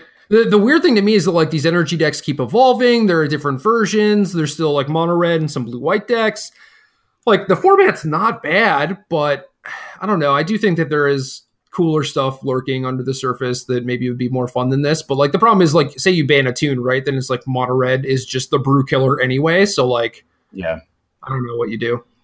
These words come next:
Speaker 2: Yeah, the format looks worse on its face than it actually is. That's kind of, like, the big problem, right? Is that if you were to look at this, you'd be like, "Oh, this format is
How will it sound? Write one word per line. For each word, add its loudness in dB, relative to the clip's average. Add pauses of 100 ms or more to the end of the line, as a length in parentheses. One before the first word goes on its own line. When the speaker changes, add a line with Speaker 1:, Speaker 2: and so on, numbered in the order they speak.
(240)
Speaker 2:
Yeah, 0
the 0
format 4
looks 2
worse 4
on 2
its -6
face -2
than -6
it -6
actually -6
is. -12
That's -10
kind -8
of, -12
like, -10
the -20
big -10
problem, -8
right? -8
Is -8
that -6
if -10
you -2
were -2
to -2
look 0
at -12
this, -6
you'd -14
be -4
like, -4
"Oh, -2
this -10
format -6
is -10